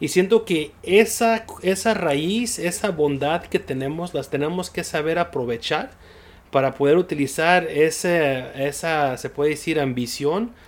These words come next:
a ser mejor y no olvidarnos de. Yo siento que mucha de nuestra raza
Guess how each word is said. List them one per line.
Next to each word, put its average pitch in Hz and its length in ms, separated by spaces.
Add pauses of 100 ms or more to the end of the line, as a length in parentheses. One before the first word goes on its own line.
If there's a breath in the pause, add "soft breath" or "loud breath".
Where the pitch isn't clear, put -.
(420 soft breath)
a 139 100
ser 170 260
mejor 175 500 (340)
y 156 100
no 156 140
olvidarnos 175 560
de. 165 260 (720 loud breath)
Yo 147 80
siento 202 260
que 160 120
mucha 185 240
de 214 80
nuestra 156 260
raza 185 540